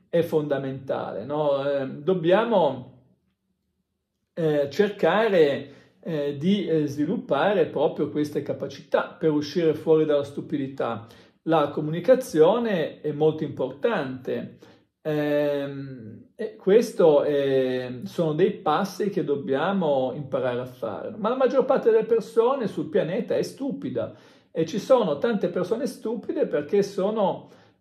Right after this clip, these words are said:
eh, prese da falsi miti, sono prese da situazioni che non conoscono neanche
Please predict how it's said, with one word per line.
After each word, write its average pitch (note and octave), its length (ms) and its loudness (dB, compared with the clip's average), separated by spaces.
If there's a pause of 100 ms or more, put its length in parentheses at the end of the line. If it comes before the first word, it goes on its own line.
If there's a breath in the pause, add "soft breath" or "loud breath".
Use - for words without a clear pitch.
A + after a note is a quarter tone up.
eh, D3+ 340 -2
prese G3 580 6
da D3+ 120 0
falsi F#3 520 0
miti, D#3+ 520 -4
sono D3+ 320 -4
prese F3+ 480 0
da E3+ 200 2
situazioni F3+ 840 0
che D3 180 -4
non F3 260 -6
conoscono D3+ 580 -4
neanche C#3 880 -6